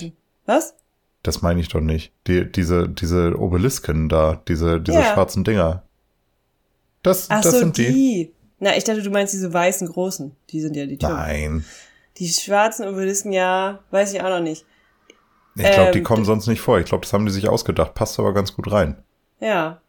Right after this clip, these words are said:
Speaker 1: Ich meine, die müssen ja auch das irgendwie selber zusammendüdeln, alles.
Speaker 2: Ja. Wie,
Speaker 1: Also,
Speaker 2: wie fandest
Speaker 1: äh,
Speaker 2: du Eskel?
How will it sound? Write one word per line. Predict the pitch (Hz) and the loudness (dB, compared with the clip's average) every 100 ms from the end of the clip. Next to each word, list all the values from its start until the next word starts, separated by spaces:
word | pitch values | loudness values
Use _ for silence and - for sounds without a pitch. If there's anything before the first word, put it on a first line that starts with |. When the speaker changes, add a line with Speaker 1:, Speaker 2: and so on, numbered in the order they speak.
| _ - | _ -14
Speaker 1:
Ich | 208 | -4
meine, | 202 | -4
die | 185 | -4
müssen | 202 240 185 | -6 -4 -4
ja | 151 | -4
auch | 151 - | -4 -8
das | 156 - | -12 -8
irgendwie | 156 151 151 | -8 -8 -12
selber | 147 151 147 139 139 - | -8 -6 -6 -8 -10 -14
zusammendüdeln, | - 160 151 139 139 143 131 127 131 | -16 -8 -8 -8 -8 -8 -8 -12 -14
alles. | - 131 123 - - | -14 -12 -12 -14 -4
Speaker 2:
Ja. | 85 73 - _ _ _ _ _ _ _ _ _ _ - | 0 0 -2 _ _ _ _ _ _ _ _ _ _ -4
Wie, | 117 | 2
Speaker 1:
Also, | 196 190 | 2 2
Speaker 2:
wie | 117 | 2
fandest | 101 143 131 117 | 2 2 2 2
Speaker 1:
äh, | |
Speaker 2:
du | 98 | 2
Eskel? | - - 143 156 | 0 0 0 0